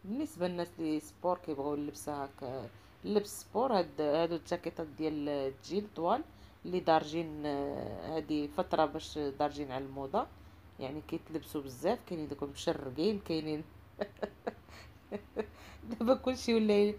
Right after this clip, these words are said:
يلبس المشرق، الغني والفقير. <laughs> قاده ربي، قاده علينا. <laughs> الوقت قادات، ما بقيتي تعرفي، كلشي لابس المشرق، والله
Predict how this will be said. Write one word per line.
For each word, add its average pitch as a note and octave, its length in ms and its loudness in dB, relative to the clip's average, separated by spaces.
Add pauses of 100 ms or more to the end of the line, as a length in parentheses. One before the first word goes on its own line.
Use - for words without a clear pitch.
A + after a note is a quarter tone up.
(240)
يلبس G3+ 360 2
المشرق، F#3 540 2
الغني G3+ 420 8
والفقير. A#3 840 8 (400)
<laughs> - 420 -16
قاده B3+ 500 12
ربي، A3 280 6
قاده B3+ 520 10
علينا. G#3+ 520 6 (560)
<laughs> - 500 -6
الوقت C4+ 540 6
قادات، C4 600 6
ما A#3 180 0
بقيتي B3 200 0
تعرفي، A#3+ 500 4 (340)
كلشي F4 280 8
لابس D#4+ 320 10
المشرق، G#3+ 500 4 (280)
والله G#3+ 180 -2